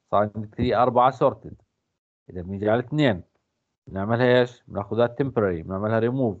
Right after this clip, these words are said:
بنشيلها من الأري، وبنحاول إيش؟ نرجع لورا. الاثنين أقل من الأربعة، يس، إذا بنعمل shift الأربعة محل اثنين.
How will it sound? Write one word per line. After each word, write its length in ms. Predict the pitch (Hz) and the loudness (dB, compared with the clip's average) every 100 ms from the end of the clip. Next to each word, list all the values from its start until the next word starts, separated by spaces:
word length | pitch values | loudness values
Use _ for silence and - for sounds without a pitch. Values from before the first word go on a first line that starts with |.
| - | -10
بنشيلها 560 | 90 92 - 120 101 | -14 -10 -4 -2 -2
من 160 | 98 104 | -4 -6
الأري، 640 | 104 92 95 113 120 87 - _ _ _ | -6 -2 0 2 2 0 -4 _ _ _
وبنحاول 540 | - 90 - 131 117 | -14 -4 2 4 4
إيش؟ 260 | 110 113 - | 2 2 0
نرجع 300 | 117 113 107 | -6 0 2
لورا. 480 | 104 101 107 190 - _ - | 4 4 4 2 -2 _ -16
الاثنين 400 | 101 - 123 110 | -14 -8 -4 -2
أقل 320 | 107 - 127 | -2 0 0
من 60 | 117 | 0
الأربعة، 520 | 107 110 107 139 180 | 0 0 2 2 0
يس، 320 | 139 107 - _ - | -2 -2 -4 _ -10
إذا 120 | 110 | -8
بنعمل 360 | 117 123 120 113 | -6 -4 -4 -4
shift 280 | 127 - | -12 -4
الأربعة 400 | 113 90 117 110 | -2 0 2 2
محل 300 | 107 101 107 | 2 -2 -8
اثنين. 280 | 95 - 76 | -10 -14 -18